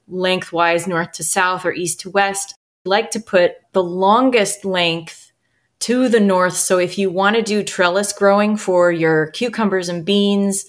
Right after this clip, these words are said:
vining crops, pole beans or peas, having as much trellis space as possible, I prefer to do that. So if you have your rectangle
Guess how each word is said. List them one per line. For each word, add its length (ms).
vining 420
crops, 480
pole 220
beans 360
or 100
peas, 440
having 420
as 140
much 420
trellis 380
space 340
as 80
possible, 800
I 180
prefer 680
to 120
do 380
that. 380
So 180
if 120
you 100
have 360
your 240
rectangle 880